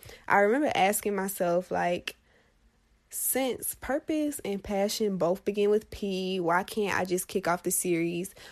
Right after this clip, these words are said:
with finding your inner passion instead of purpose?" But the longer I thought about it, and I mean, I really didn't have to think that long <laughs> on it, but I thought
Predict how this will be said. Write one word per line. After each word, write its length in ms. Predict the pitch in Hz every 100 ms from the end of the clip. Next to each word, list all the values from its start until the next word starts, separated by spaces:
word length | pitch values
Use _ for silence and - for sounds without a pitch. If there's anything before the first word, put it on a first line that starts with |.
| -
with 220 | 180 185 -
finding 480 | 175 175 175 175
your 160 | 170 165
inner 320 | - 160 156
passion 800 | - 285 359 - 185 180 214 247 -
instead 460 | 175 185 - 165 175
of 160 | 185
purpose?" 800 | - - 381 - 170 190 - - - - - -
But 220 | 202 208
the 80 | 202
longer 240 | 202 285
I 80 | 285
thought 220 | - 196
about 260 | 196 190 185
it, 260 | 185 185 - -
and 100 | 185
I 60 |
mean, 120 | 185 185
I 60 |
really 240 | 185 208 202
didn't 200 | 170 196
have 120 | -
to 120 | -
think 300 | 180 165 -
that 280 | 156 160 -
long 540 | 170 175 175 190 208 233 202
<laughs> 140 | - 190
on 200 | 202 196
it, 160 | - - - - -
but 400 | 190 196 190 -
I 140 | 190 190 -
thought 460 | 214 214 190 185